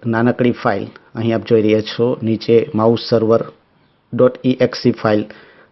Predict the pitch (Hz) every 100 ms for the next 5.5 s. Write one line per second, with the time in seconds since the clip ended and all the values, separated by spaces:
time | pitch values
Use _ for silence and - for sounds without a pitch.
0 | - 120 117 117 - 123 - 113 - 113
1 | 110 107 - 107 113 104 95 101 147 -
2 | _ - 104 90 95 131 185 - _ _
3 | _ _ _ _ _ _ _ - _ _
4 | _ _ - 135 127 135 135 - 127 123
5 | - 123 120 127 110